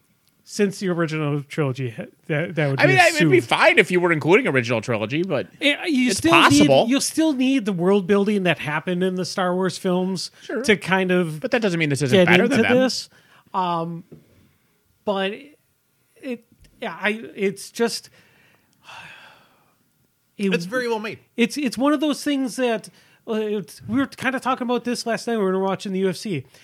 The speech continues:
Speaker 1: It's a, it's a show that, like, like, uh, like Mad Max, uh, Fury Road, that you can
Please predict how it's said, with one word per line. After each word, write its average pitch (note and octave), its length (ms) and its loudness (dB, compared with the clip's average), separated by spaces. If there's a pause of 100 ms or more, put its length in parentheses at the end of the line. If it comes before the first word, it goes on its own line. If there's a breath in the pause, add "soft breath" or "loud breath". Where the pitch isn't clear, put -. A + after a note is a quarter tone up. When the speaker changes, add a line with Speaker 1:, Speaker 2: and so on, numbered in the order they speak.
(240 soft breath)
Speaker 1:
It's A#3 200 -2
a, A3+ 100 -2 (160)
it's G3+ 140 -6
a F3 80 0
show C4+ 480 -2
that, A#3+ 280 -6 (800)
like, G#3 500 -4 (140)
like, G#3 320 -4
uh, F3 500 -2
like F3+ 200 -4
Mad F3+ 280 -2
Max, E3 480 -8
uh, F3 240 0
Fury F#3 320 0
Road, B2+ 300 -4 (540 soft breath)
that F#3 160 2
you F#3+ 220 0
can A#3+ 240 -6